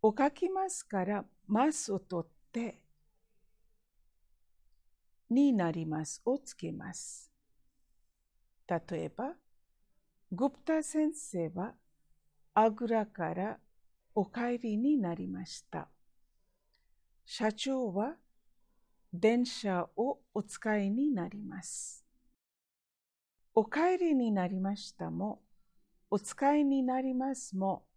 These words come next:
それぞれ先生と社長のする行動で、敬意を表すのに尊敬語を使用します。に、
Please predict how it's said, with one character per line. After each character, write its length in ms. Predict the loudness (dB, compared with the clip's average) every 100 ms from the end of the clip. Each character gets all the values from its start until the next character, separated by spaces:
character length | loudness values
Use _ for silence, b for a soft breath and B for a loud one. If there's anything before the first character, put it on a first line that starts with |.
| _ _ _ _ _
そ 320 | -12 0 2
れ 180 | 4 2
ぞ 240 | 2 0 0
れ 240 | 0 -4 _ _ _ _ _ -20
先 460 | -10 2 4 4
生 340 | 2 2 2 2
と 200 | 0 -2
社 280 | -2 -2 -2
長 320 | -2 0 4
の 220 | 4 2
す 280 | -2 -4 -2
る 220 | 0 -2 -4
行 260 | 0 2 2
動 260 | 0 -2
で、 400 | -2 -2 -2 -4 _ _ _ _ _ _ _ _ _
敬 320 | 2 6 6
意 360 | 4 2 0 0
を 240 | 0 0 2
表 480 | 0 2 0 0 0
す 300 | -2 -6 -4
の 280 | -2 0 -2
に 340 | -2 -4 -4 -10 _ _ _ _ _ _ _
尊 380 | -4 4 4 4
敬 240 | 2 0
語 380 | 0 -4 -4 -4 -2
を 160 | -2
使 340 | -2 -8 -8 -6
用 200 | -6 -8
し 240 | -12 -12
ま 240 | -12 -12
す。 340 | -14 -14 -16 -20 _ _ _ _ _ _ _ _ _ _ _ _ _ _ _ -2
に、 340 | 2 2 0